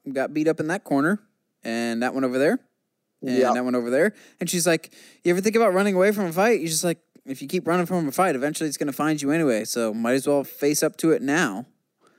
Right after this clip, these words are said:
Speaker 2: Yeah, exactly. Ugh.
Speaker 1: It's just the
Speaker 2: Man.
Speaker 1: more I watch the original Captain America, I really, I get the character of Captain America. I get behind him. I like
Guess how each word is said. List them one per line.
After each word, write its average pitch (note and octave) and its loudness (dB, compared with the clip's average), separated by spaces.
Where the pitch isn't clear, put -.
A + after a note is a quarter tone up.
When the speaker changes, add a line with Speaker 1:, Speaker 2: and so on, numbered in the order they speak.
Speaker 2:
Yeah, D#3 2
exactly. D#3+ 0
Ugh. F#3+ 4
Speaker 1:
It's D#3 -4
just D4+ 4
the C4+ 2
Speaker 2:
Man. A3 4
Speaker 1:
more C#4+ 6
I B3+ 2
watch F3 2
the F3 0
original D#3 -2
Captain D3 -4
America, C#3 0
I D#3+ -4
really, F#3 2
I E3+ -2
get E3+ -2
the D#3+ -10
character D3 -2
of B2 -6
Captain D3 -4
America. C3 -2
I B2 -4
get F#3 0
behind D3+ -4
him. A2+ -6
I E3 -2
like D3+ -2